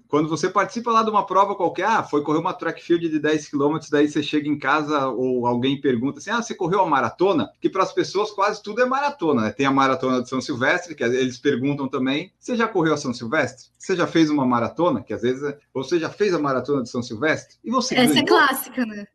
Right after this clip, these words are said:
Speaker 2: É, é, tu
Speaker 1: É.
Speaker 2: diz que, não, pior ainda, tu diz que tu fez uma maratona e daí a pessoa, "Ah, mas e a São Silvestre, já fez?" "Não, nunca fiz." "Ah, então tu não é corredor." <laughs> A pessoa
Speaker 1: Ah.
Speaker 2: não tem noção das distâncias.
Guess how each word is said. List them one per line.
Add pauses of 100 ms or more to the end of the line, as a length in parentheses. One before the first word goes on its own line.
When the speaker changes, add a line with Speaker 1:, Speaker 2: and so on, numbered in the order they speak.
(120)
Speaker 2:
É,
é,
tu
Speaker 1:
É.
Speaker 2:
diz
que, (100)
não,
pior
ainda, (160)
tu
diz
que
tu
fez
uma
maratona (220)
e
daí
a
pessoa,
"Ah,
mas
e
a
São
Silvestre,
já
fez?"
"Não,
nunca
fiz." (240)
"Ah,
então
tu
não
é
corredor." (240)
<laughs> (360)
A
pessoa
Speaker 1:
Ah.
Speaker 2:
não
tem
noção
das
distâncias.